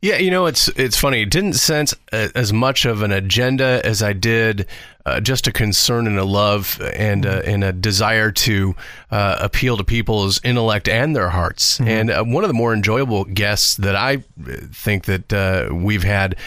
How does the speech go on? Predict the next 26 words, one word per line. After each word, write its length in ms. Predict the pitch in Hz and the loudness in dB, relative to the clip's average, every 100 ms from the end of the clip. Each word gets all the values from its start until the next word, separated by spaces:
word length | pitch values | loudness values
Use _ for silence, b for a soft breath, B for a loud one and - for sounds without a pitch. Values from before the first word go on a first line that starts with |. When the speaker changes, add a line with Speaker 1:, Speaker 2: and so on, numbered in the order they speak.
| B B | B B
Speaker 1:
uh, 100 | - | -4
in 200 | - 107 | 0 2
my 180 | 101 101 | 2 2
time 220 | 101 95 | 0 0
with 140 | 82 - | -2 -2
you. 120 | - - | -6 -8
Speaker 2:
Yeah. 200 | - 101 98 B B B - | -4 -4 -6 B B B -4
Well, 140 | 131 | 0
we 120 | 143 | 0
need 180 | 151 151 | 0 0
to 60 | 120 | 0
make 240 | 117 131 | 0 0
a, 180 | 117 113 | 0 0
a 60 | 113 | 0
habit 420 | 120 131 120 117 | 2 2 0 -2
to 100 | 104 | 0
have 240 | 107 117 107 | 2 0 0
Jim 200 | 127 117 | 0 2
Sire 340 | - 113 110 | 2 2 0
back 320 | 113 110 107 | 0 -2 -2
as 100 | 107 | -2
a 60 | 110 | -2
commentator. 600 | - 123 120 117 120 117 | 0 0 0 0 0 0
I 80 | 110 | 0
mean, 160 | 117 | 2
he, 220 | 107 147 | 2 0